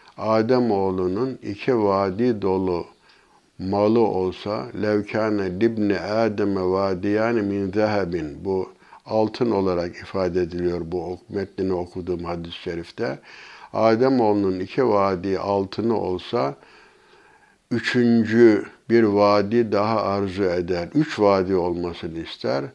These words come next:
Adem oğlunun karnını ancak, gözünü, karnını toprak doldurur. Allah tövbe eden kimsenin tövbesini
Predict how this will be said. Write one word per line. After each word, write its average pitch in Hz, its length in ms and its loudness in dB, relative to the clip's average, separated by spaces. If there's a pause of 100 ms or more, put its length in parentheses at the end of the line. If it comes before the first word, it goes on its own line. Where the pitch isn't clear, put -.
(440)
Adem 117 520 2
oğlunun 95 560 -2 (100)
karnını 107 540 0
ancak, 117 560 -2 (500)
gözünü, 104 600 4
karnını 113 520 0
toprak 113 640 -2
doldurur. 92 640 0 (720)
Allah 113 640 0
tövbe 107 380 0
eden 95 400 -2
kimsenin 110 800 -4 (420)
tövbesini 101 880 2